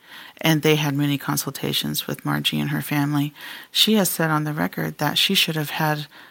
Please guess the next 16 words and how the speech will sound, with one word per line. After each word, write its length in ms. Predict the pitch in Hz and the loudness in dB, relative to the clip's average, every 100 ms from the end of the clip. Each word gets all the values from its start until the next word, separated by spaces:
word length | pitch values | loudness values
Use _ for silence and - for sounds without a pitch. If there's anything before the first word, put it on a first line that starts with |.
| - 170 | -4 0
a 60 | |
large 520 | 156 156 151 147 147 - | 2 2 2 2 2 2
family. 540 | 151 147 143 147 156 _ | 2 2 0 -2 -4 _
She 180 | - - | -2 0
should 200 | 170 165 | 2 0
have 100 | 151 | -2
had 160 | 160 151 | -2 -2
many 260 | 156 165 | -2 -2
cousins. 680 | 165 - 151 151 147 147 - - _ - - - - - | -4 -2 -2 -2 -4 -4 -6 -10 _ -18 -16 -16 -18 -4
And 180 | 180 175 | 0 4
that 320 | 175 180 - | 6 6 4
is 160 | 170 165 | -2 0
what 140 | 170 | 0
happens 640 | 160 170 170 143 143 147 - | 2 0 0 -4 -2 -4 -4
when 240 | 156 151 | -2 -2
you 340 | 156 147 143 | 0 0 -2